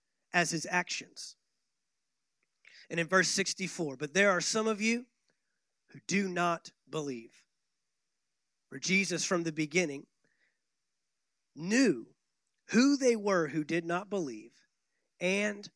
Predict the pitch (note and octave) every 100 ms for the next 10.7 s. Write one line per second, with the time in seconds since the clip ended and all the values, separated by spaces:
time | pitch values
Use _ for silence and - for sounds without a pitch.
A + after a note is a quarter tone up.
0 | _ _ _ _ E3 F3+ E3+ D3 C#3+ C3+
1 | - _ C#3 C#3 - D3+ C#3+ A#2+ - _
2 | _ _ _ _ _ _ _ _ _ _
3 | _ _ - D3+ - F#3+ G3 A3 - _
4 | _ _ _ _ _ - C4+ B3 C#4 -
5 | G3+ D4+ D#4+ - A#3+ G#3+ G3+ G3 _ -
6 | - F#3+ G#3 G#3+ - - G#3 F#3 G3 -
7 | A3+ G#3+ F3+ D3+ - A3 F#3 F#3+ E3 D3+
8 | - C#3 A#2+ A2+ _ _ _ _ _ _
9 | _ _ _ _ _ _ - - - -
10 | A#3 A3 C4 C#4+ A#3 F3